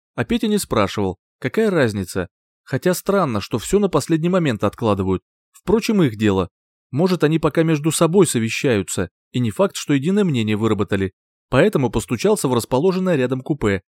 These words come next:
На него охрана жандарма не распространялась. Открыл дверь опричник Штепановский,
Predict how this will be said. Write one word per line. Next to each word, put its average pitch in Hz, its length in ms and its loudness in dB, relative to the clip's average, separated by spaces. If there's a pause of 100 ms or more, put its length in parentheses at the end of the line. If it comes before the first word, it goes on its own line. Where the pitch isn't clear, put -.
На 117 60 -6
него 127 280 0
охрана 175 420 0
жандарма 135 460 0
не 147 80 -2
распространялась. 139 880 -4 (360)
Открыл 120 380 0
дверь 139 260 4
опричник 156 540 -2
Штепановский, 127 840 -4